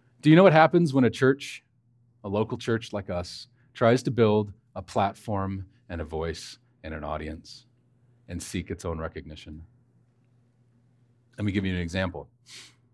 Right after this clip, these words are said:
We keep our fruit on the kitchen counter. Told you I'd come back to the kitchen.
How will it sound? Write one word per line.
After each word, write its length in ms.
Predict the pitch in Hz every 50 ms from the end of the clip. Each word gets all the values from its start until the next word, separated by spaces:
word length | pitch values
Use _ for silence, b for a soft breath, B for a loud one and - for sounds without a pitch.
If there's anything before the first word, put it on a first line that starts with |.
| _ _ _ _ _ -
We 140 | 110 110
keep 280 | 104 - - 139 135 139 -
our 180 | - 107 101 101
fruit 460 | - - - 127 123 131 - - - _ _ -
on 140 | - 98 95
the 60 | 92
kitchen 320 | 95 - 98 - - 104 95
counter. 480 | - 113 98 92 87 107 110 127 123 _ _ _ _ _ _ _ _
Told 180 | - 107 95 87
you 60 | 98
I'd 60 | 85
come 140 | - 98 82
back 140 | 85 80 80
to 80 | _
the 60 | - 90
kitchen. 360 | - 85 - - 90 92